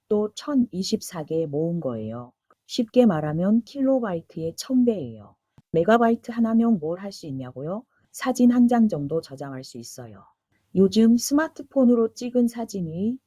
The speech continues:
보통 삼에서 오 메가바이트 정도 되거든요. 손주 사진 한 장이 대략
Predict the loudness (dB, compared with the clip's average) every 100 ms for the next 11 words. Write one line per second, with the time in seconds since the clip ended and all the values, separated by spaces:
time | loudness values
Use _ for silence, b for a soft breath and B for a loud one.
0 | _ -10 -8 -2 2 2 -2 _ _ _
1 | -12 2 4 4 4 -4 -4 -2 -2 0
2 | -2 -4 -4 -4 -4 -8 _ -14 -10 -8
3 | -6 -8 -10 -10 -8 -6 -6 -8 _ _
4 | _ _ 2 4 6 4 2 0 4 4
5 | 6 4 0 -2 -2 -2 -4 -6 0 0
6 | -2